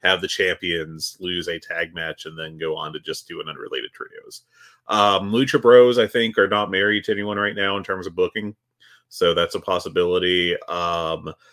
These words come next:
one wild idea is that if Edge is really a free agent after this upcoming SmackDown appearance, um, having him step in for Cash to team with, uh, Dax Harwood. Um, I mean, they're,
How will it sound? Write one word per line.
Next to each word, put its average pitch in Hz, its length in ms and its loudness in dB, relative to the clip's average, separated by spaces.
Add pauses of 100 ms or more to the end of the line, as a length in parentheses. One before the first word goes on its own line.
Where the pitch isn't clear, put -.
(140)
one 104 420 0
wild 101 480 4
idea 110 520 4
is 95 320 0
that 90 280 2
if 95 280 -4 (120)
Edge 101 360 2
is 92 220 -4
really 92 300 0
a 87 140 2
free 92 360 -4
agent 107 720 -4
after 92 480 0
this 87 200 -2
upcoming 90 400 -4
SmackDown - 540 -8
appearance, 131 720 -8 (600)
um, 87 680 -2
having 101 400 0
him 92 480 -6
step - 320 0
in 92 260 -2
for - 120 -16
Cash - 680 -4
to 90 140 -12
team 90 340 -10
with, 85 300 -6
uh, 85 200 -4
Dax 82 280 -4
Harwood. 92 480 -4 (720)
Um, 80 680 -6 (840)
I 87 120 -4
mean, 90 160 -6
they're, 92 180 2